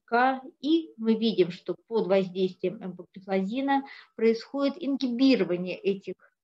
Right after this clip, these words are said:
обменников и восстанавливается нормальное энергообеспечение в миокарде.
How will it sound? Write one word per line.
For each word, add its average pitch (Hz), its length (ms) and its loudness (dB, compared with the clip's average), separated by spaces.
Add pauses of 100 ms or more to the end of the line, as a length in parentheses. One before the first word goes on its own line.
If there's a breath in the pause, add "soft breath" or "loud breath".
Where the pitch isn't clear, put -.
(120)
обменников 247 680 0 (160)
и 349 240 2 (140)
восстанавливается 214 1160 0 (300 loud breath)
нормальное 196 720 0
энергообеспечение 185 1160 -4
в 170 60 -16
миокарде. 185 580 -10